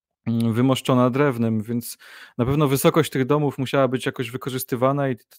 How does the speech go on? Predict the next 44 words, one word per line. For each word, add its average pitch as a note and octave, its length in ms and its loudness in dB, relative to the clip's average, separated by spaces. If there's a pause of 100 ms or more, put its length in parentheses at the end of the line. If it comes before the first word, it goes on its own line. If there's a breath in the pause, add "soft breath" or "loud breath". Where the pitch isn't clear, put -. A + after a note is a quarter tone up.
przed - 180 -16
chwilą C3 200 -2
widzieli B2 260 -2
państwo B2+ 420 -6
taki - 240 -16
fragment, B2+ 460 -4
gdzie A#2+ 280 -4
kolega C3 440 -4
tutaj - 320 -6
na A#2+ 80 0
filmie B2+ 300 2
odkładał, B2+ 600 4 (1120 loud breath)
e, C#3+ 260 4
naczynie C#3+ 480 2
na C3+ 140 0
tak B2+ 140 -10
zwane C3+ 240 -4
podstrzesze. C3 920 0 (120)
Czy C3 120 -10
tak D#3 180 -4
to C#3 140 -2
było, D3+ 260 2
czy C#3+ 180 -6
trochę C#3 280 0
inaczej, C3+ 340 0
czy - 120 -8
w B2+ 40 -4
jakichś C3+ 220 -6
workach, C3+ 420 -2
no C#3 80 -6
tego C#3 180 0
oczywiście C#3 400 -2
nie C3+ 120 0
wiemy, D3 360 2
ale C#3 160 2
chyba C#3+ 260 -2
było C#3 260 0
to C#3+ 120 -4
jedyne C#3 320 -2
miejsce C3+ 360 -2
do C3 80 -2
przechowywania C3+ 640 -2
różnego A2 340 -4
rodzaju, A2+ 560 -2